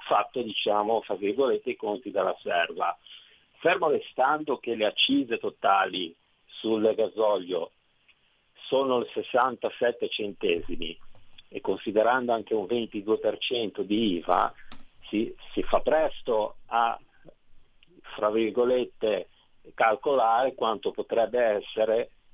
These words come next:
il prezzo del gasolio alla pesca, cioè basterebbe, basta fare un calcolo dal prezzo del distributore, che comunque è già gonfiato perché ci sono vari passaggi di mano, levare il ventidue per cento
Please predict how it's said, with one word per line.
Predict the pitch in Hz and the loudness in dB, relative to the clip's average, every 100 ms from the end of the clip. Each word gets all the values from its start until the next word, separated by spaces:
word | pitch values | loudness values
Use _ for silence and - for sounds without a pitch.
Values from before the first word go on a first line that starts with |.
| - | -10
il | 110 104 | -8 -4
prezzo | 113 104 101 - 98 | 0 0 0 -4 -2
del | 98 | -2
gasolio | 95 90 98 92 87 | 0 0 0 2 2
alla | 90 | 0
pesca, | - 113 90 - 80 | 0 0 0 -6 -8
cioè | 104 90 | -4 -2
basterebbe, | 90 104 - 104 101 87 - | 0 -2 0 0 0 -2 -8
basta | - 117 110 - - | -2 0 0 -4 -4
fare | 107 107 | -2 -2
un | 110 | -2
calcolo | 123 110 92 - 87 | 0 2 0 -4 -8
dal | 87 90 - | -6 -6 -2
prezzo | 110 104 - | 0 0 -6
del | 90 92 | -10 -10
distributore, | 90 - 95 95 - 107 92 78 - - - - - - - - - - - - | -10 -10 -6 -4 0 2 2 0 -6 -10 -10 -10 -12 -16 -18 -20 -20 -20 -20 -10
che | 101 | -6
comunque | - 92 120 123 113 | -2 2 2 2 0
è | 98 | 0
già | 110 | 0
gonfiato | 107 98 - 107 110 113 | -2 -8 0 0 0 -2
perché | - - 92 | -8 -8 -10
ci | 95 | -10
sono | - 101 95 | -8 -6 -2
vari | 98 98 | -2 0
passaggi | 101 - 104 117 | -4 -4 -4 0
di | 170 | 0
mano, | 135 107 117 160 | 4 4 2 2
levare | 135 101 120 104 | 0 2 2 2
il | 85 | -2
ventidue | 98 98 104 101 | -6 -14 -10 -6
per | - - | -4 -4
cento | - 110 107 95 131 143 | -2 -2 -2 0 0 0